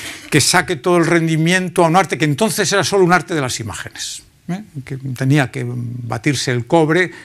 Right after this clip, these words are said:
con la ausencia de sonido. Cómo construir un arte específico del,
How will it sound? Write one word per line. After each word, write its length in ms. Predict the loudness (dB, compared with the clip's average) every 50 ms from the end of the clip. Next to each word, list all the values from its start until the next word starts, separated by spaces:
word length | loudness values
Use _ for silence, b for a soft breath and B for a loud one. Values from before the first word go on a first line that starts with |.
| B
con 200 | 0 2 4 4
la 80 | 4 2
ausencia 680 | 0 0 0 0 0 0 0 -2 -4 -4 -4 -4 -4 -4
de 800 | -4 -4 -4 -4 -4 -6 -6 -8 -8 -8 -8 -10 -10 -8 -8
sonido. 500 | -6 -4 -2 -2 -2 -2 -2 -4 -8 -12 B B B B B B B B
Cómo 360 | 4 6 6 6 2 0 -2
construir 600 | -2 -2 0 0 -2 0 4 6 8 8 8 6
un 80 | 4 0
arte 160 | -2 -2 -6
específico 640 | -8 -8 -8 -6 -4 -4 -4 -4 -6 -6 -4 -4 -2
del, 400 | -2 -2 -4 -6 -8 -10 -12